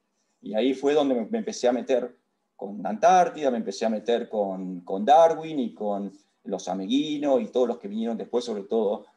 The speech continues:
en, en, en Santa Cruz. Y ahí viene la segunda experiencia que, que les quería contar. O sea, en uno de los trabajos que, no, no publicó,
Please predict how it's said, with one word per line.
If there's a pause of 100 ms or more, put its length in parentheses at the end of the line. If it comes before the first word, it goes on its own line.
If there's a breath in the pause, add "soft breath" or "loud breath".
(120)
en,
en,
en
Santa
Cruz. (400)
Y
ahí
viene
la
segunda
experiencia
que,
que
les
quería
contar. (120)
O
sea,
en
uno
de
los
trabajos (540)
que,
no,
no
publicó,